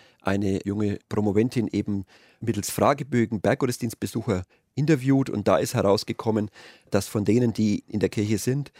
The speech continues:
zweiundfünfzig Prozent evangelisch sind und achtundvierzig Prozent katholisch.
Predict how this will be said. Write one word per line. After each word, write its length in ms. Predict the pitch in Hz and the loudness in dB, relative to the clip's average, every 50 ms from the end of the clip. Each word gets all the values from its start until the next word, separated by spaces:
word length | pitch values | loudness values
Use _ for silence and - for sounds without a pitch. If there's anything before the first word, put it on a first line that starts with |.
| - _ - | -20 _ -10
zweiundfünfzig 720 | - - 202 156 127 127 - 131 117 - - - - - | 0 2 4 4 4 2 0 -2 -6 -6 -6 -14 -12 -4
Prozent 380 | - 101 - - 113 104 - 92 | -4 -4 -2 -2 -4 -2 -4 -4
evangelisch 500 | - 92 90 - 113 139 165 139 - - | -6 -6 -4 -2 -2 -2 -2 -4 -6 -6
sind 200 | - 120 120 - | -6 -6 -6 -6
und 140 | - - - | -8 -4 -4
achtundvierzig 560 | - - - - 95 - - - - - 82 | -4 -4 -2 -8 -4 -4 -4 -4 -4 -10 -8
Prozent 400 | - - 85 - - 87 85 - | -8 -8 -8 -6 -8 -10 -10 -10
katholisch. 520 | - - - - 110 104 95 85 - - | -12 -12 -10 -4 -4 -2 -2 -2 -4 -8